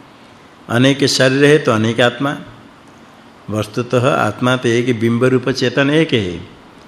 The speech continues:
जिस प्रकार चंद्र एक है, हजार करोड़ों घड़ा में पानी भर दिया, प्रतिबिंब सब में दिखता है, लगता है सब घड़ा में चंद्र है, अनेक लगता है, बिंब रूप एक है।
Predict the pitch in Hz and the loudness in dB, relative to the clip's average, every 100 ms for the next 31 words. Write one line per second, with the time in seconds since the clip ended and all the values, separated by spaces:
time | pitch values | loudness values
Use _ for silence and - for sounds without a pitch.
0 | - - - - 107 113 123 120 120 - | -20 -20 -20 -8 -6 -6 -4 -2 0 0
1 | 120 123 127 131 160 165 139 107 98 98 | 0 2 4 4 4 4 2 0 -4 -10
2 | - - - 87 107 117 117 117 113 117 | -16 -20 -12 -8 -2 0 0 -2 -2 0
3 | 117 113 113 117 117 117 110 120 123 127 | 0 0 0 0 -2 -4 -2 -2 0 -2
4 | 135 156 160 101 - - - - - 123 | 0 0 2 0 -6 -20 -20 -20 -10 -6
5 | 110 123 120 113 120 120 113 107 117 147 | -4 -2 -2 -2 -2 -2 -2 -2 -2 -2
6 | 165 147 120 95 - - - - 113 110 | -2 0 -2 -6 -10 -20 -20 -10 -6 -4
7 | 107 113 107 - 135 110 110 107 104 120 | -4 -4 -4 -2 0 0 -2 -4 -4 -4
8 | 107 98 98 104 117 98 90 - - - | -4 -4 -4 -4 -4 -6 -10 -16 -20 -20
9 | - - - - - 123 147 151 135 127 | -20 -20 -20 -20 -2 4 4 6 6 4
10 | 131 156 127 110 98 95 - - - - | 4 2 2 0 -4 -10 -20 -20 -20 -20
11 | - 113 123 131 127 120 110 110 120 143 | -14 0 2 4 4 2 0 -2 -2 -2
12 | 104 85 | -6 -8